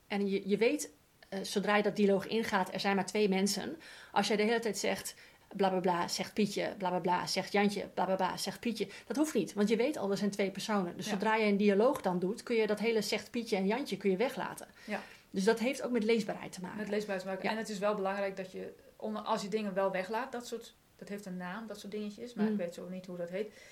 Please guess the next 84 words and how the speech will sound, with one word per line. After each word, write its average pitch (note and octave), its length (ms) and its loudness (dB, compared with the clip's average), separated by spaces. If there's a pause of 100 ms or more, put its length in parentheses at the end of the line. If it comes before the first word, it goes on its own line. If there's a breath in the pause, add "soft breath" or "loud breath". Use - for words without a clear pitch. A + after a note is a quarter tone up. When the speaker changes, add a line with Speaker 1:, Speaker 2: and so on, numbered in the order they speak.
(200 loud breath)
Speaker 2:
Maar G3 260 -2
dat G#3 120 -4
je A3 80 -6
dus G#3 300 -4 (140)
op F#3+ 120 -10
een G#3 60 -6
gegeven C#4 400 0
moment G#3 180 -4
moet G#3+ 120 -4
je A3 80 -4
wel A#3+ 160 4
een G3+ 80 -2
keer F3+ 180 -6
weer F3+ 120 -4
noemen F3+ 280 -6
wie F3+ 180 -8
wat E3+ 200 -6
zegt. - 320 -8
Want G3 200 -4
anders A3 240 -2
dan, G3 200 -6
ik G#3+ 100 -6
heb A3+ 120 -4
wel G3 100 -2
eens F3+ 80 -8
boeken G#3+ 200 -6
gelezen, A#3 580 -2 (420 loud breath)
dat G#3 120 -8
je G3+ 100 -6
terug C4 220 0
moet D4 140 -4
lezen. C4 260 2
Op G#3+ 60 -6
een - 60 -6
gegeven C4 180 4
moment A#3 160 -2
weet A3+ 100 0
je B3 60 0
niet A#3+ 120 2
meer G#3 140 -2
wie G3+ 160 -4
wat F3 200 -2
Speaker 1:
Ja, G#3+ 80 2
Speaker 2:
zegt. G3 260 0
Speaker 1:
ja. G3+ 60 0
Speaker 2:
En G3 80 2
dan G3 80 -4
moet G#3 100 0
je G3+ 80 -4
terug, C4 220 -4
dan A3 100 -8
denk G3 160 -6
je C4 80 -6
terug, F#3 160 -4
oh, F3+ 80 -8
dat A#3+ 160 -2
zei - 120 -6
die, E3 180 -12
dat A3 200 -6
zei F#3 200 -6
die. F3+ 220 -8
Oh, C#4 320 8
oh, A3+ 60 4
dat, A3+ 160 0
die A3 120 -2
zei E3+ 220 -2
dat. E3 220 -10
Speaker 1:
Ja, G3+ 160 8
Speaker 2:
Weet - 100 -8
je, F#3 60 -4
Speaker 1:
ja. G3+ 120 2
Speaker 2:
en G3 60 -4
dat A#3 180 6
is G#3 80 -2
dus G3 160 -2
ook B3+ 100 2
niet, F#3+ 100 -4
want G3+ 120 -4
dan G#3 100 -4
ga - 80 -8
je E3+ 100 -4
uit F3 120 -8
het F3+ 140 -12
verhaal. F#3+ 400 -8